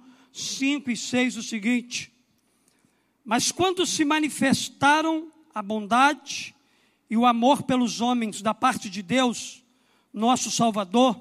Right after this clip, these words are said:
não por causa de atos de justiça por nós praticados, mas devido à sua misericórdia,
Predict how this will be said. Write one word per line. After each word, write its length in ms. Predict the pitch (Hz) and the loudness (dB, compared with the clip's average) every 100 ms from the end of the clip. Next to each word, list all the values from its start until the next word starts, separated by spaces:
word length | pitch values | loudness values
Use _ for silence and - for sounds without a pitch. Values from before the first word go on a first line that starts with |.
| - _ _ _ _ _ _ _ | -12 _ _ _ _ _ _ _
não 220 | 247 349 | 2 2
por 220 | 339 294 | 2 0
causa 420 | - 294 330 240 262 | 2 4 4 2 -2
de 160 | 202 | 2
atos 460 | 262 294 - 277 202 | 4 2 2 0 0
de 140 | 214 | -4
justiça 640 | 220 240 - - 285 - 254 | -4 -4 -6 0 0 0 -2
por 200 | 262 233 | 0 4
nós 280 | 247 254 - | 4 2 0
praticados, 880 | 240 233 - 233 247 254 - - - _ _ _ _ _ _ _ _ _ - | -4 -2 -4 2 4 4 -4 -12 -16 _ _ _ _ _ _ _ _ _ 0
mas 160 | 214 | 2
devido 480 | - 254 202 269 247 | 6 4 6 6 6
à 40 | 240 | 2
sua 180 | 254 | 2
misericórdia, 880 | 247 214 233 - - 247 254 185 - | 0 0 -2 -2 2 4 4 2 -12